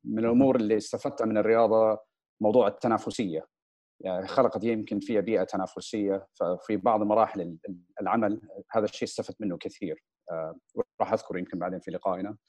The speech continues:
ولكن أيضا تعلمت منه بشكل كبير، آه، موضوع الت-، طريقة العمل كفريق عمل. فعلا كيف فريق العمل يكمل بعض، يساعد بعض. آه،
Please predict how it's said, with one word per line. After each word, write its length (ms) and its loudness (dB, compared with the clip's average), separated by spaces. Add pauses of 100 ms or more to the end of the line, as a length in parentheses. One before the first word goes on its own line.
(400)
ولكن 340 0
أيضا 200 6
تعلمت 300 2
منه 160 6
بشكل 320 -6
كبير، 540 -4
آه، 240 -2
موضوع 520 0
الت-، 360 -4
طريقة 440 -2
العمل 400 0
كفريق 440 -4
عمل. 160 -8 (540)
فعلا 180 2
كيف 260 -2
فريق 200 0
العمل 500 0
يكمل 340 -2
بعض، 320 0
يساعد 400 0
بعض. 320 0 (500)
آه، 360 -4